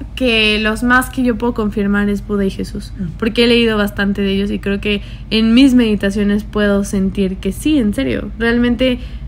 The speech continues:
Speaker 1: vibri-, vibraron tan alto que el impacto lo dejaron.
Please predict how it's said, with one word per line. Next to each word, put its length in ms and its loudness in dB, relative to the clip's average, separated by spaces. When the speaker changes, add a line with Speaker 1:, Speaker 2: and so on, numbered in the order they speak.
Speaker 1:
vibri-, 540 2
vibraron 560 2
tan 220 2
alto 380 0
que 360 0
el 140 0
impacto 420 0
lo 80 2
dejaron. 460 0